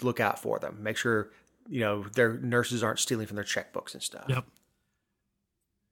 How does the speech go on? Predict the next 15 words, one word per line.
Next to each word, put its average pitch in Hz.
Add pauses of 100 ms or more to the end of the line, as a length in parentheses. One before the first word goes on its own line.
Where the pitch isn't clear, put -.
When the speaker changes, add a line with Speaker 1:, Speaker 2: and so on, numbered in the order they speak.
(680)
Speaker 1:
But 123
it 123
was 117
never 139
meant 127 (120)
to 110
take 120
somebody 110
and 98
put, -
put 120
them 113
into, 104
uh, 98
uh, 110